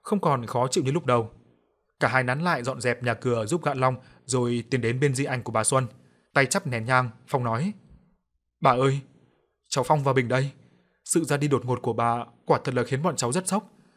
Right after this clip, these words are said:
Nhưng bây giờ thấy Long như vậy, bọn cháu càng lo hơn. Nếu bà ở trên trời có thấu, thì hãy phù hộ cho bọn cháu mau chóng tìm ra Long để giúp nó. Mong bà hãy phù hộ cho bọn cháu." Dứt lời,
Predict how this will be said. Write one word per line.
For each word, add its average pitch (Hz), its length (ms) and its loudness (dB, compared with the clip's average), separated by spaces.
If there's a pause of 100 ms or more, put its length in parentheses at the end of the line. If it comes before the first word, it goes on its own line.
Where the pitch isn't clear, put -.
(380)
Nhưng 147 160 0
bây 139 60 2
giờ 127 220 4
thấy 120 100 -2
Long 135 200 -2
như 139 80 0
vậy, 127 280 2 (240)
bọn 139 160 0
cháu 120 160 0
càng 123 220 0
lo 135 100 4
hơn. 135 240 0 (640)
Nếu 139 200 2
bà 180 120 2
ở 139 160 0
trên 139 180 -2
trời 127 140 2
có 120 120 -2
thấu, 127 280 0 (420)
thì 151 100 -2
hãy 151 140 -2
phù 170 220 0
hộ 147 160 4
cho - 120 -2
bọn 147 180 2
cháu 143 380 -2 (140)
mau 143 180 2
chóng 139 200 -4
tìm 156 140 -2
ra 135 100 -2
Long 131 280 -2
để 127 80 0
giúp 165 160 -2
nó. 147 280 -2 (800)
Mong 151 180 2
bà 131 180 6
hãy 185 140 -2
phù 165 160 -2
hộ 143 240 6
cho 170 100 2
bọn 147 140 0
cháu." 135 320 2 (1300)
Dứt 185 160 0
lời, 120 260 2